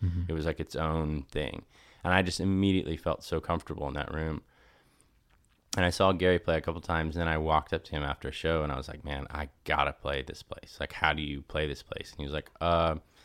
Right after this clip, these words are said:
Speaker 2: Sunday night, come do a, we're doing,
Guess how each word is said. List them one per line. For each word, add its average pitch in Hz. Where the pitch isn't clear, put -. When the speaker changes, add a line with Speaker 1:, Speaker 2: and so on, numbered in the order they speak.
Speaker 2:
Sunday 104
night, 95
come 85
do 78
a, 73
we're 78
doing, 73